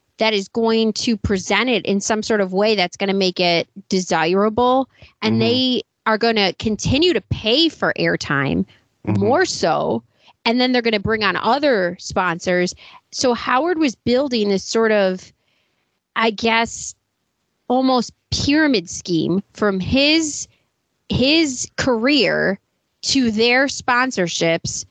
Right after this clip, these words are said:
Speaker 1: and businesses.
Speaker 2: But it, but it also brings to mind, like, the fact that later on in his career, and not even that late, much later, let's say even a decade later,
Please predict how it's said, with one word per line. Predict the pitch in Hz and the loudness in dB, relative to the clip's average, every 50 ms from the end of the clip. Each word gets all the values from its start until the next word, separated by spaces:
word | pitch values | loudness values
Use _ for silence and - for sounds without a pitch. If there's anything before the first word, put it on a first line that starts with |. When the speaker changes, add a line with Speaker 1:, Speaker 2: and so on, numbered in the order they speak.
| _ _ _ _ _ _ - | _ _ _ _ _ _ -2
Speaker 1:
and | 233 226 233 240 240 247 247 254 262 247 247 - _ _ _ _ _ _ _ _ _ _ _ - | 0 2 2 4 4 2 2 0 -2 -4 -6 -8 _ _ _ _ _ _ _ _ _ _ _ -2
businesses. | 208 240 254 226 247 180 160 - - - - - - - - - - - - _ _ - - - - - - - - - - - - | -2 -2 -2 -2 -2 -2 -2 -2 -4 -6 -6 -6 -6 -6 -6 -8 -8 -10 -14 _ _ -16 -16 -14 -14 -16 -16 -16 -16 -18 -20 -10 -8
Speaker 2:
But | - 120 123 | -4 -2 -2
it, | 127 123 - | -4 -4 -4
but | 117 143 139 - | -4 -4 -4 -2
it | - 135 139 | -2 0 0
also | 147 165 165 - - 151 127 | 2 2 2 2 0 0 0
brings | - 139 135 135 127 - | 0 0 0 0 0 -2
to | - 131 | -2 0
mind, | 117 113 113 113 110 110 104 - | 0 2 2 2 2 0 -2 -2
like, | - 104 104 104 - | -2 -2 -2 -2 -4
the | 104 | -6
fact | 92 - 113 110 110 - - | -4 -2 0 0 0 -2 -2
that | 120 104 98 95 95 101 - _ - | -2 0 0 0 -2 -4 -10 _ -2
later | 113 107 113 117 127 120 120 110 107 110 | 0 0 2 2 0 0 0 0 0 0
on | 113 120 131 127 | 0 0 0 0
in | 120 107 | 0 0
his | 95 85 - | 0 -2 -2
career, | - - 90 85 78 71 69 71 78 | -2 -2 0 0 0 0 0 0 0
and | 90 101 | 0 2
not | 107 110 117 | 2 2 2
even | 120 110 104 98 | 0 0 0 0
that | 98 95 87 | 0 0 0
late, | 90 95 104 101 92 | 0 0 -2 0 0
much | 101 101 95 - - | 0 0 0 0 -2
later, | 92 95 104 113 107 90 82 | 0 0 0 0 0 -2 -2
let's | 85 92 92 - | -2 -2 0 0
say | - - 104 95 92 | 0 0 0 0 2
even | 98 95 87 95 87 | 0 0 0 0 0
a | 87 | -2
decade | 73 - 101 - - - 104 92 85 | -2 -2 -2 -2 -2 -2 -2 -2 0
later, | 92 95 98 101 95 87 85 | 0 0 0 0 0 -2 -2